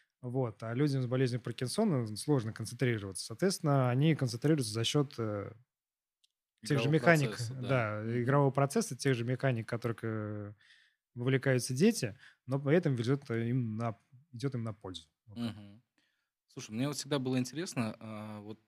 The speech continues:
Speaker 2: как так получилось, как, э, пошло такое направление, как киберспорт. А, э, это не в тему пока локализации, но вот раз уж про игры, то здесь такой интересный момент. Вот вроде кибер и вроде спорт.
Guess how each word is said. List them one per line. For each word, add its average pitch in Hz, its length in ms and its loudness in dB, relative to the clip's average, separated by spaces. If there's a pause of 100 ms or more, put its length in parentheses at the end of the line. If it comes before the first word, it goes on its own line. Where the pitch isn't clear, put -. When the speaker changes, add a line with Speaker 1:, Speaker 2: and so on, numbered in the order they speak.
(420)
Speaker 2:
как 135 340 -4 (260)
так 120 260 -10
получилось, 127 680 -8
как, 127 320 -6
э, 104 640 -10 (680)
пошло 120 240 -4
такое 120 240 -4
направление, 120 440 -4
как - 180 -8
киберспорт. 117 680 -10 (340)
А, 98 500 -8
э, 104 320 -10
это 120 180 -4
не 117 160 0
в 117 60 -8
тему 107 300 -2
пока 95 500 -10
локализации, 110 640 -10
но 113 100 -6
вот 120 200 -4 (380)
раз 113 200 -6
уж - 120 -12
про 131 180 2
игры, 107 260 -2
то 101 160 -8
здесь 110 300 -8
такой 123 260 -6
интересный 120 420 -8
момент. 143 320 -8 (840)
Вот 123 160 -2
вроде 147 300 0
кибер 170 420 0 (340)
и 120 80 -4
вроде 135 320 -4
спорт. 92 380 -14